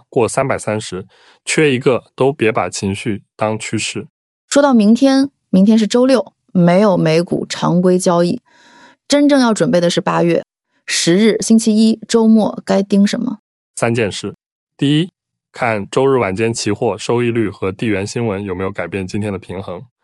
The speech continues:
Speaker 1: 第二，核对PaycM S I的完整财报与电话会内容；第三，开盘前确认官方经济数据和美联储官员日程。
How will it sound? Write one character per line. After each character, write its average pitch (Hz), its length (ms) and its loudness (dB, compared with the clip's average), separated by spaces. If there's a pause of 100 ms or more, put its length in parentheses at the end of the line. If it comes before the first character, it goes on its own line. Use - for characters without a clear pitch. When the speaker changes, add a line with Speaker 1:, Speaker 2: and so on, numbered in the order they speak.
(160)
Speaker 1:
第 110 100 0
二， 104 180 -2 (300)
核 - 220 -4
对 113 240 0
PaycM 117 840 -4
S 113 100 -6
I 110 140 -2
的 107 80 -2
完 95 240 -4
整 95 180 -4
财 90 220 -10
报 101 320 -8
与 104 100 -10
电 101 140 -6
话 101 140 -6
会 101 120 -6
内 98 140 -6
容； 87 200 -10 (440)
第 127 100 -4
三， 127 300 -2 (300)
开 139 160 -4
盘 117 180 -2
前 104 240 -4
确 113 180 -4
认 107 160 -2
官 110 200 -4
方 110 180 -4
经 113 180 -4
济 113 140 -4
数 104 220 -6
据 101 260 -8
和 - 180 -8
美 92 140 -6
联 90 160 -8
储 92 160 -10
官 98 160 -6
员 95 180 -6
日 101 120 -6
程。 92 260 -14